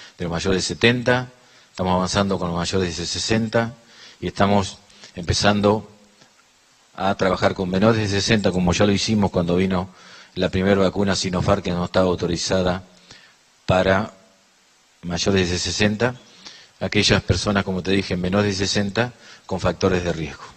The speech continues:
Porque la vacuna, ¿qué hace? Achica la posibilidad de muerte,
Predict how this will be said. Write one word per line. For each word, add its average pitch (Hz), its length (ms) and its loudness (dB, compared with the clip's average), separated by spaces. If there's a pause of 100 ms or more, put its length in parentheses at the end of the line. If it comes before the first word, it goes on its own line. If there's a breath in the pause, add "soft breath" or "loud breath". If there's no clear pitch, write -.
(580)
Porque 90 200 0
la 95 80 6
vacuna, 127 380 4
¿qué 127 180 6
hace? 85 460 0 (960)
Achica 131 400 2
la 143 100 6
posibilidad 107 380 4
de 107 80 4
muerte, 92 640 2